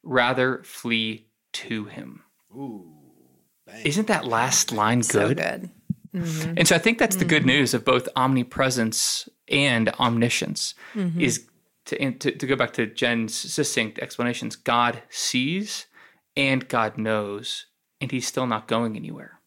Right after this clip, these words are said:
Speaker 3: Mm-hmm.
Speaker 2: That's good.
Speaker 3: Mm-hmm. Mm-hmm.
Speaker 1: Therefore, we don't have to run from him. We get to run to him.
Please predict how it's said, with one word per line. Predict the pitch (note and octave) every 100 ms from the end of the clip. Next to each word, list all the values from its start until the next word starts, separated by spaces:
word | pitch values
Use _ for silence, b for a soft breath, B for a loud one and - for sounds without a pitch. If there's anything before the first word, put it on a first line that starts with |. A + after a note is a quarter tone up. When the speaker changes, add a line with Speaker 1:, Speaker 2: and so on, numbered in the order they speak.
| _ C4+
Speaker 3:
Mm-hmm. | F#3 D#3+ F3
Speaker 2:
That's | D#3+
good. | G3+ A#3
Speaker 3:
Mm-hmm. | F#3+ F3 F3 - B3
Mm-hmm. | G3 F3+
Speaker 1:
Therefore, | F#3+ D3+ E3
we |
don't | D3
have | F3 E3+
to | D#3
run | B2+ D3+
from | D3 A#2
him. | G#2+ G#2+
We | A2+
get | B2 -
to | A2+
run | A2 G#2 G#2 - _ -
to | -
him. | A2+ -